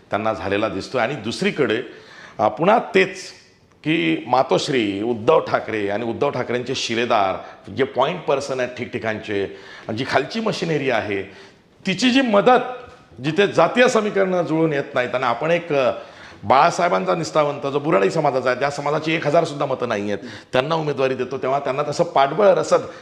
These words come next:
द्यायला पाहिजे. तिथे मातोश्री कमी पडली असं मी आक्षेपानं म्हणेन, आणि त्याचाही फटका त्यांना बसला. प्लस, अंबादास दानवे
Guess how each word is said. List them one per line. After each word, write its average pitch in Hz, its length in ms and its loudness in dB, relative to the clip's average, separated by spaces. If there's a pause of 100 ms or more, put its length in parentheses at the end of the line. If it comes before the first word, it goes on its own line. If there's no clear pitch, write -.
(120)
द्यायला 127 280 4
पाहिजे. 123 360 -2 (300)
तिथे - 580 -2 (220)
मातोश्री 123 380 -2
कमी 127 260 -2
पडली 113 340 0
असं 107 200 -2
मी 117 120 -6 (220)
आक्षेपानं 113 460 -4
म्हणेन, 101 280 -2 (460)
आणि 95 120 0
त्याचाही 135 360 0
फटका 143 300 -4
त्यांना 117 260 -2
बसला. 104 280 0
प्लस, - 460 0 (720)
अंबादास 170 560 2
दानवे 87 380 -4